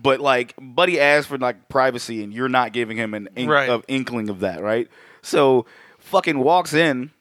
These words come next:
Speaker 1: like, fucking walks in, and, um, like, fucking just, like, walk.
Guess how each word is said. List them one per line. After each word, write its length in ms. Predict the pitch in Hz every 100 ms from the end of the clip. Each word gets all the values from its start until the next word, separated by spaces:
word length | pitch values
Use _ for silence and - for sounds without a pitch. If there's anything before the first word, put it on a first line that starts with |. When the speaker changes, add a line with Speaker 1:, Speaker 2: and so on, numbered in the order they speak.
| _ _ -
Speaker 1:
like, 240 | 139 127
fucking 320 | 143 185 156
walks 340 | 123 143 170 -
in, 360 | 151 117 110 - _ _ -
and, 380 | 139 135 127 120 -
um, 600 | 131 123 117 113 107 107 _ _ _ _ _ -
like, 240 | 147 123
fucking 260 | 190 202 190
just, 180 | 170 143
like, 200 | 123 107
walk. 320 | 120 139 135